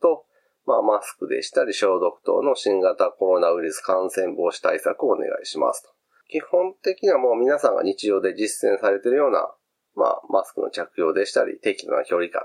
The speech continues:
とか。で、まあ、飲食物のシェアをしないとか、そういう基本的な感染防止対策で大丈夫だと思います。基本的に屋外で走ってますので。で、必要な装備についてなんですが、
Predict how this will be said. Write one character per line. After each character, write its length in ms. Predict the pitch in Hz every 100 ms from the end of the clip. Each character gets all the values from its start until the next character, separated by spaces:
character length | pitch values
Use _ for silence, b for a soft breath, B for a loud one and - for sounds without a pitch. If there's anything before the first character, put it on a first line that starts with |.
| -
と 80 | -
か。 140 | _ _ _ _ _ _ _
で、 80 | 165
ま 120 | 117
あ、 60 |
飲 140 | 98 98
食 200 | 95 90
物 140 | 85
の 120 | 80 80
シ 140 | -
ェ 60 | 90
ア 40 |
を 40 |
し 140 | - 120
な 100 | 110
い 60 |
と 60 | 165
か、 100 | 135
そ 180 | - 139
う 40 |
い 60 | 131
う 20 |
基 120 | -
本 140 | 147 143
的 200 | 151 151
な 200 | - - _ _ _
感 200 | - 90
染 180 | 82 85
防 140 | 85 82
止 100 | -
対 140 | -
策 200 | - 82
で 100 | -
大 180 | 85 80
丈 80 | 87
夫 80 |
だ 120 | 80 -
と 80 |
思 120 | 87 87
い 40 |
ま 180 | 90 90
す。 180 | - _ _ _ _ _ _ _
基 100 | -
本 100 | 107
的 120 | 98
に 60 | 90
屋 220 | 92 110
外 200 | 95 95
で 80 | -
走 220 | - -
っ 20 |
て 100 | -
ま 120 | 80 -
す 120 | 80
の 120 | 76
で。 180 | - - _ _ _ _ _ -
で、 200 | 151 - -
必 400 | 147 _ 165 170
要 260 | 175 170
な 160 | 127 92
装 320 | - 156 117
備 120 | 85
に 160 | 85 78
つ 180 | - 95
い 80 |
て 120 | - 104
な 200 | 87 82
ん 80 |
で 120 | 78 -
す 140 | -
が、 200 | 120 110